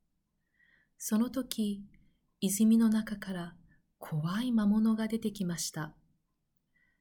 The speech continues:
そして娘にこう言いました。「この泉のことを誰かに話したら、お前を殺す。」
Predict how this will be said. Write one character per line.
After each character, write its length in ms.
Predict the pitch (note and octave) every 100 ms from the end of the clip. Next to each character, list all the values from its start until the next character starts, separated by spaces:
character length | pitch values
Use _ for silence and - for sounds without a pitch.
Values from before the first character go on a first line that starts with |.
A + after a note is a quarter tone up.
| _
そ 200 | - -
し 200 | D#3+ -
て 320 | - F#3 F#3 - _ _ _ -
娘 480 | D#3 - G3+ A3
に 260 | G#3 F3+ - - _
こ 360 | - F3+ F#3+ A3+
う 20 |
言 120 | G#3 A3
い 100 | G#3+
ま 160 | G#3+
し 100 | -
た。 220 | - F3 - _ _ _ _ _ _ _ _ _ _ _ _ _ _ _ _ _ _
「こ 200 | - E3
の 240 | E3+ F#3 F#3
泉 460 | E3+ D#3 F#3 F3+
の 120 | F#3 F#3
こ 160 | F3+
と 320 | F3 F#3 F3
を 120 | D#3 D3+
誰 340 | E3 F#3+ A3+
か 160 | G3 F3
に 140 | D#3
話 380 | D#3+ D#3+ D#3+ -
し 20 |
た 100 | D#3+
ら、 300 | D3 C#3 C#3 - - _ _ _ _
お 180 | F3 F3
前 420 | G3 A3 A#3 A#3
を 180 | A#3 A3+
殺 340 | - F3+ G3 G3+
す。」 280 | - -